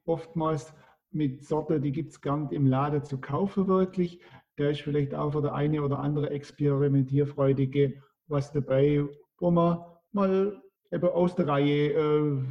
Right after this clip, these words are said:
ja, kosten kann, sozusagen. Und vielleicht auch auf mal auf einen anderen Geschmack kommt, nicht nur die,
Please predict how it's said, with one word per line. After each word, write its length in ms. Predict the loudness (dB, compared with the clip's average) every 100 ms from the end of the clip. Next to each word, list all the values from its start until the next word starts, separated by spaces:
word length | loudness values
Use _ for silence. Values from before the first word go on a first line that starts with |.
| -6
ja, 400 | -2 0 0 -2 -8
kosten 320 | -4 -4 -4
kann, 440 | -6 -6 -6 -12 _ _
sozusagen. 720 | -8 -8 -8 -12 -10 -10 -12 -16 _
Und 260 | -6 -6 -8 _ _ _
vielleicht 260 | -4 -2 -2
auch 140 | -2
auf 200 | -2 -2
mal 180 | -2 -2
auf 160 | -4 -6
einen 120 | -6
anderen 340 | -4 -2 0
Geschmack 440 | -2 -4 -2 -2 0
kommt, 240 | 0 2
nicht 160 | 2 0
nur 540 | 2 4 4 4 2
die, 480 | 2 2 2 0